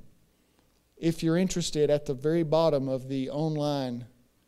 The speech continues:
printable version of the sermon notes today, there are four questions. Maybe you want to get in a Bible study with a couple other people. Maybe it's just three or four of you or five of you that can still get together, 'cause they say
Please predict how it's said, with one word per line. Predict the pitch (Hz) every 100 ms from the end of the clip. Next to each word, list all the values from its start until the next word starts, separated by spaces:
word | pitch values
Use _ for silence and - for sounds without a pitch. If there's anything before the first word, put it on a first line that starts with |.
| -
printable | - 190 185 180 170
version | 156 151 127 135 127
of | - 135 131 127 135
the |
sermon | - - 170 165 147
notes | 151 143 -
today, | 139 135 127 123 - - _ _ _ - - -
there | 160
are | 160 147
four | 131 - - 175 185
questions. | 185 196 180 - 139 123 - - - - _ _ _ _
Maybe | 147 156 170
you | 180 165 175
want | 175 170 -
to | 185 170 160 147 - - _ _ _ _ _ -
get | 170
in | 214
a | 208
Bible | 170 220 247
study | - 165 151
with | 143 156 151
a | 147
couple | 196 - 170
other | 170
people. | 165 214 202 135
Maybe | 135 151 160
it's | 143 - - - -
just | - 165
three | - 185
or | 180
four | 185 185 175
of |
you | 160 143
or |
five | 139 185 180 180
of | 156 147
you | 139 127 - - - -
that | 160 143 -
can | 160
still | 147 190 180
get | 170 170
together, | 165 165 170 143
'cause | - 151 135 -
they | 151
say | 147 - 170 160